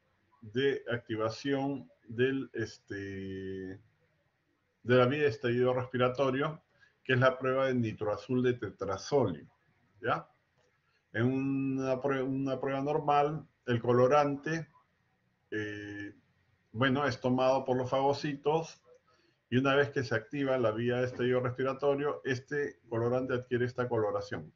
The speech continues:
parduzca, ¿ya? Esto quiere decir que esta célula es normal, tiene una activación normal. En el caso de la enfermedad granulomatosa crónica, eso no sucede,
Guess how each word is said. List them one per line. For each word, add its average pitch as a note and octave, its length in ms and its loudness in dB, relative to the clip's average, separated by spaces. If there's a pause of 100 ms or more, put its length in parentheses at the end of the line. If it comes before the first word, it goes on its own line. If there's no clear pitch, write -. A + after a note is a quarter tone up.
parduzca, G2+ 600 -12 (600)
¿ya? A#2 200 -10 (480)
Esto A#2 240 -2
quiere A#2 180 -2
decir A#2+ 200 -4
que A#2+ 80 -4
esta A2 160 -8
célula A2+ 580 -4 (460)
es F#2+ 100 -14
normal, G2 460 2 (140)
tiene G2+ 160 -10
una G2+ 100 -6
activación G2+ 440 -12
normal. G#2 400 -4 (840)
En G#2+ 80 -6
el G#2 80 -6
caso C3 240 0
de C3 60 0
la B2+ 80 -2
enfermedad A#2 340 -2
granulomatosa A#2 800 -2
crónica, C3+ 480 -2
eso B2 180 -6
no A#2 160 -4
sucede, G#2 360 -10